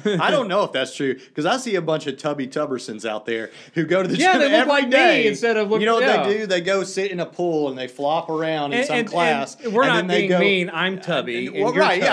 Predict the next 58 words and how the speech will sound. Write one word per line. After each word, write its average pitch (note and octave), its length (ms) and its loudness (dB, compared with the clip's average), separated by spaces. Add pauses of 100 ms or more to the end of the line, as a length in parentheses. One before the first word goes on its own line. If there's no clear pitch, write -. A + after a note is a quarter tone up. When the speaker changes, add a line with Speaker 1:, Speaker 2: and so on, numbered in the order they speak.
Speaker 1:
tubby. G3+ 240 -2
Speaker 2:
I, F#3+ 120 0
I A#3+ 40 0
consider F3+ 340 -6
myself E3+ 320 -2
tubby. C#3 200 -2
Speaker 1:
Right. C#3+ 240 0
Speaker 2:
But E3+ 100 0
they'll F3 140 0
go, F#3 160 -4
but, F#3+ 280 -8
eh, A3 140 -4
well, F#3+ 340 -2
I G#3 200 -2
am G#3 240 -4
trying B2 240 -4
to A#2 80 -6
be A2+ 100 -2
mean A2 160 -6
to G2 80 -8
this D3 180 -4
kind G2+ 200 -10
of F2+ 80 -18
person E2 400 -16 (360)
because B2 260 -6
they C#3 120 -2
need C3+ 240 -2
to A2+ 60 -4
hear G#2+ 240 -8
it. - 240 -20 (160)
<laughs> - 180 -8
That A3 440 -2
they'll, G#3+ 340 0
that F#3+ 160 0
they'll G3+ 180 2
go, F#3+ 400 0 (120)
that D#3+ 120 -2
they'll D#3+ 160 -2
go E3+ 180 -2
flop F3 380 -2
around F3 220 -2
in D3+ 80 -6
a C3 40 -8
pool E3+ 360 0
for C#3+ 160 -6
two B2 240 -4
hours G#2+ 560 -6
or B2+ 140 -4
an B2+ 60 -4
hour A2+ 520 -6 (240)
with B2+ 140 -4
some C#3+ 200 -2
instructor B2 800 -4
and B2+ 160 -4
not C#3+ 380 -6
do C3+ 240 0
anything, F#2+ 640 -6
really. G2+ 460 -6